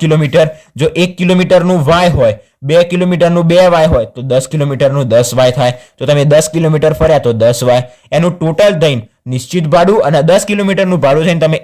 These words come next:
એકસો ને પાંચ રૂપિયા ચૂકવ્યા. આ આપણું બની ગયું સમીકરણ નંબર એક. બીજા નંબરની અંદર શું હિન્ટ આપી છે કે પંદર કિલોમીટરની મુસાફરી માટે એકસો ને પંચાવન.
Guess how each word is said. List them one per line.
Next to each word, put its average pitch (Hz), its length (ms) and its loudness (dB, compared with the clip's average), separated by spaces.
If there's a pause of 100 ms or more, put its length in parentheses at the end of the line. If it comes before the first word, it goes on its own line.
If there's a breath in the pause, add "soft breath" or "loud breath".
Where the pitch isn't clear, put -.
એકસો 170 260 -4
ને 160 100 0 (100)
પાંચ 165 320 -2
રૂપિયા 120 380 -2 (380)
ચૂકવ્યા. 120 420 -2 (260 soft breath)
આ 156 120 -2
આપણું 175 260 -2
બની 165 240 0
ગયું 165 160 -2
સમીકરણ 156 480 0
નંબર 123 320 2 (460)
એક. 113 180 -12 (320)
બીજા 170 260 0
નંબરની 196 380 2
અંદર 196 180 2
શું 196 160 0
હિન્ટ 185 220 2
આપી 185 200 -4
છે 190 140 0 (240 loud breath)
કે 180 80 -2 (160)
પંદર 143 420 2
કિલોમીટરની 202 540 0
મુસાફરી 180 400 0
માટે 175 240 0
એકસો 175 240 0
ને 151 160 0 (320)
પંચાવન. 123 580 0